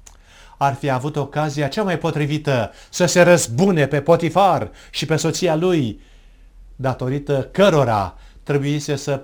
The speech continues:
petreacă nevinovat aproape treisprezece ani în închisorile egiptene. Ar fi putut să se răzbune pe paharnicul nerecunoscător al faraonului,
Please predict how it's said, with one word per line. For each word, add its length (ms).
petreacă 920
nevinovat 920
aproape 600
treisprezece 920
ani 520
în 120
închisorile 840
egiptene. 800
Ar 140
fi 120
putut 260
să 100
se 140
răzbune 440
pe 220
paharnicul 1120
nerecunoscător 1040
al 240
faraonului, 840